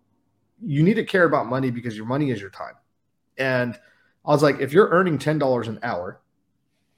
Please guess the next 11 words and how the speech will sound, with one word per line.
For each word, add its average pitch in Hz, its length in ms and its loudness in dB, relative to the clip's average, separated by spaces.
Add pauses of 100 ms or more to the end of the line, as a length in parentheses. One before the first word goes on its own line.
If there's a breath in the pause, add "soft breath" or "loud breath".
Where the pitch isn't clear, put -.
(120)
and 135 240 -2
you 156 100 4
go 165 200 8
buy 131 240 0
a 123 80 -2
Starbucks 127 580 -4
coffee - 400 -8 (560)
and 123 80 -6
that's 120 140 -6
five 123 240 -2
dollars, 107 400 -4